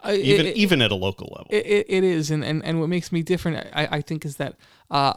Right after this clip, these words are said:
Speaker 1: y-, you know, everyone has access to me. Uh, oftentimes, to get access to a politician at any level, you have to be either an influencer. I s-, I, I tell young people all the time, I say, "Politicians don't pay attention to young people 'cause they don't have two things. One are votes, right? They're influencers, or two are money."
Speaker 2: Mm-hmm.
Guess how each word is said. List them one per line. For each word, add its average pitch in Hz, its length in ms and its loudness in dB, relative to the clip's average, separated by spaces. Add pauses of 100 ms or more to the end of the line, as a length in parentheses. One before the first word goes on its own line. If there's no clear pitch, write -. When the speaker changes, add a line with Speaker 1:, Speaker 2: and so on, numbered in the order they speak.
Speaker 1:
y-, 175 300 -6
you 170 120 0
know, 160 100 -2
everyone 190 320 2
has 156 160 0
access 151 400 -4
to 139 140 -10
me. 135 140 -12 (460)
Uh, 151 40 -2 (100)
oftentimes, 175 560 -2
to - 80 -8
get 151 140 -2
access 156 320 -6
to - 160 -6
a - 20 -4
politician 147 640 -6
at 151 80 -2
any 196 180 0
level, 151 400 0 (280)
you 160 100 -2
have 160 200 0
to 156 120 -6
be 151 200 0
either 143 340 0
an 139 60 0
influencer. 156 540 0
I 151 60 2
s-, 151 160 0
I, - 200 0
I 165 120 -2
tell 208 160 0
young 208 200 2
people 190 220 -4
all 196 80 -2
the 196 80 -2
time, 190 240 -6 (380)
I - 80 0
say, 160 320 -2 (280)
"Politicians 196 520 -2
don't 170 100 -6
pay 165 100 -2
attention 151 300 -2
to 151 60 -2
young 147 160 -4
people 156 180 -6
'cause 143 160 -4
they 147 80 0
don't 147 140 -2
have 147 100 -2
two 180 160 0
things. - 360 -10 (260)
One 175 500 2
are 151 160 0
votes, 151 480 0 (100)
right? - 140 -6
They're 156 100 -4
influencers, 151 480 -2
or 160 60 2
two - 220 0
are 190 80 2
money." 226 320 -2 (120)
Speaker 2:
Mm-hmm. 98 260 -6